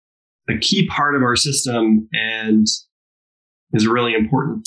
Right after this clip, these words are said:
to ensure that the researcher can do the work that they need to do. A I is very data intensive, right?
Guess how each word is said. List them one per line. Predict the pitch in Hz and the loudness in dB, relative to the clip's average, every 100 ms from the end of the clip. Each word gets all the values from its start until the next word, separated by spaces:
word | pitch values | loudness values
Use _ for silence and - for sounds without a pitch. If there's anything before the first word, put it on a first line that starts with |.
| - | 0
to | 113 104 104 104 - _ _ _ _ _ - | 2 2 2 -4 -12 _ _ _ _ _ -4
ensure | 117 110 - 147 143 135 | 0 2 2 2 2 2
that | 120 107 120 | 0 -4 -2
the | 113 107 | 2 4
researcher | 117 165 156 143 139 139 123 117 113 _ _ _ | 4 2 2 -2 -2 0 0 -2 -6 _ _ _
can | - 110 107 | 0 2 4
do | 127 127 | 2 2
the | 120 | 0
work | 113 113 - | -2 -4 -6
that | - | -4
they | 110 | 0
need | 113 110 | 2 2
to | - | 2
do. | 123 123 113 110 139 | 0 2 0 -2 -2
A | 135 | 0
I | 131 131 127 | 2 0 2
is | 110 107 101 | 2 0 0
very | 120 123 117 | 0 0 0
data | 107 113 117 | -2 -4 -4
intensive, | 117 117 - 117 - 127 127 - _ - | -4 -4 -4 -2 0 0 0 -6 _ -4
right? | 113 107 | 0 0